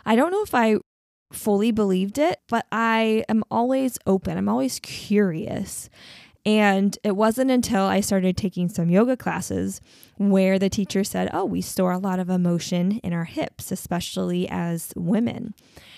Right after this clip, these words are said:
And you might feel some emotion come up for you as you are stretching this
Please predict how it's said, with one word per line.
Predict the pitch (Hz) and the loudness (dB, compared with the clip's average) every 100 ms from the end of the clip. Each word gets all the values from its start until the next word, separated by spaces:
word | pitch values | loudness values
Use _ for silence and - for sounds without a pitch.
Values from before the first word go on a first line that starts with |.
| - - | -20 -4
And | 202 196 190 | 0 4 4
you | 196 | 4
might | 208 214 | 4 2
feel | 196 190 | 4 2
some | - - 190 175 175 175 - | 2 2 2 2 0 -2 0
emotion | 180 180 180 175 | 2 2 0 -4
come | - 175 | -2 0
up | 180 233 - | 2 2 -2
for | - 185 | -4 -2
you | 165 170 175 180 226 | 0 0 0 -2 -4
as | - 170 175 180 - | -6 -4 -2 -2 0
you | 180 | 0
are | 175 175 | 2 -2
stretching | - - 180 - 190 185 180 - | -4 -2 -2 0 0 0 -2 -4
this | 175 185 180 180 - - | -2 0 0 -4 -6 -8